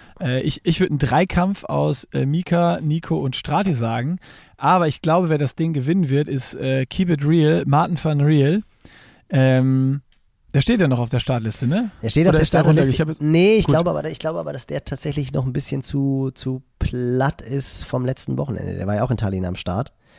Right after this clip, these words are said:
Speaker 2: War da auch gut, aber ich glaub, es, ich weiß nicht, ist er Dritter geworden, glaub ich. Aber, ähm, ich glaub nicht. Aber gut, das ist doch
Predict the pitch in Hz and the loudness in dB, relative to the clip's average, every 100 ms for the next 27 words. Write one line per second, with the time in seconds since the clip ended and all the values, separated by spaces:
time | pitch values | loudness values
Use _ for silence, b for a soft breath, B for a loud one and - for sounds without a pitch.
0 | b b b b b 95 120 107 110 - | b b b b b -2 2 2 0 0
1 | 156 196 - - 120 120 123 - 113 - | 2 2 -2 -6 -2 0 0 -2 -6 -8
2 | - - 120 113 104 107 123 123 135 127 | -12 -8 -6 -6 -4 -6 -4 -6 -6 -6
3 | 135 135 135 135 143 - 113 120 120 117 | -6 -4 -4 -2 -4 -6 -4 -2 0 0
4 | 117 - - 113 113 113 113 113 110 _ | -2 -4 -6 -4 -4 -4 -6 -6 -10 _
5 | - 143 143 - 160 - 92 - _ 143 | -20 -18 -14 -8 -6 -6 -10 -12 _ 0
6 | 143 - 131 120 208 190 | 4 4 4 0 0 -2